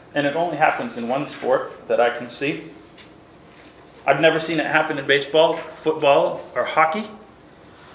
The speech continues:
or lacrosse, or curling. But in soccer, once, twice, three times a year, you get a stampede. You ever seen that? And, like, dozens of people die.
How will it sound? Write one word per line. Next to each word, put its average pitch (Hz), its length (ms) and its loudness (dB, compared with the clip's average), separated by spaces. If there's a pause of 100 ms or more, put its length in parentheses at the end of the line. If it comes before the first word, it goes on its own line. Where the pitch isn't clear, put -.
(1600)
or 120 240 -4
lacrosse, 160 800 0 (520)
or - 120 -8
curling. 165 640 0 (1500)
But 170 100 8
in 190 120 2
soccer, 285 760 2 (1080)
once, 233 560 2
twice, 254 360 6
three 247 180 2
times 247 320 4
a 214 60 -2
year, 175 580 4 (140)
you 160 100 -4
get 151 120 8
a 151 60 2
stampede. 135 600 0
You 143 100 4
ever 185 140 2
seen 208 200 -2
that? 208 320 2 (880)
And, 190 320 6
like, 196 300 6
dozens 240 400 8
of 240 80 0
people 233 260 2
die. 127 320 4